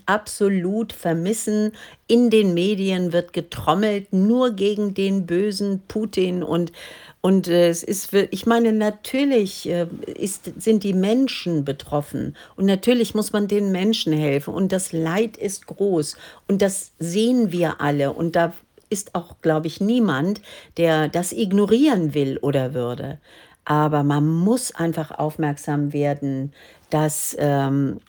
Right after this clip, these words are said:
dass da irgendetwas ganz merkwürdig ist. Mich erinnert das ein bisschen an die Zeit, als ich zweitausendsechs, zweitausendsieben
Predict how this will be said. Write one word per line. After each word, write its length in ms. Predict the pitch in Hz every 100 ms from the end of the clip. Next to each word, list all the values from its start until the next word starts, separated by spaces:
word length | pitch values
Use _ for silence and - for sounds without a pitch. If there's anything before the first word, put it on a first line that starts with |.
| - - - - - 180 -
dass 320 | 156 156 -
da 240 | - 147 -
irgendetwas 960 | 214 208 185 - 180 - 156 156 - -
ganz 420 | 175 214 214 -
merkwürdig 580 | 160 170 175 180 175 170
ist. 180 | 175 - - -
Mich 280 | 302 403
erinnert 420 | 330 254 262 254 226
das 220 | 214 214
ein 80 | 190
bisschen 580 | 214 - 190 190 185 - - -
an 120 | 180 180
die 160 | 185
Zeit, 480 | - - 165 175 -
als 200 | 160 156
ich 240 | 196 185 -
zweitausendsechs, 880 | - 160 165 160 165 156 170 175
zweitausendsieben 1040 | - 151 156 151 151 165 - 220 214 196